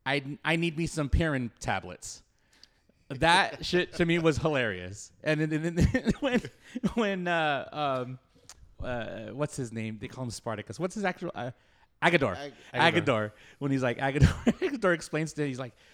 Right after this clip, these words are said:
Speaker 1: "Wh-, why are you giving him drugs now? It's just aspirin. I just scratch off the A and the S."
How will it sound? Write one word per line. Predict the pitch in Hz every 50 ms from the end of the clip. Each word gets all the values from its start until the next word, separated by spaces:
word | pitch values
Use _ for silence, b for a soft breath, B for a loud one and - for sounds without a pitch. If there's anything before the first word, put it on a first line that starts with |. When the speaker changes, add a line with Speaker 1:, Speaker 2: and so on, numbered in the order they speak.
| b b
Speaker 1:
"Wh-, | b 135 131 131
why | 135
are | 175
you | 175 156
giving | 135 - 170 180
him | 165 135
drugs | 120 - 156 175 180 165 156
now? | 202 202 202 208 202
It's | 185 - -
just | 220 196 - -
aspirin. | 170 180 - - - - 110
I | 107 113
just | 117 - 151 - -
scratch | - - - - 151 - -
off | 165 165 -
the | 180 - 180
A | 202 196
and | 190 202 190
the | 180 -
S." | 170 147 107 - - - - - -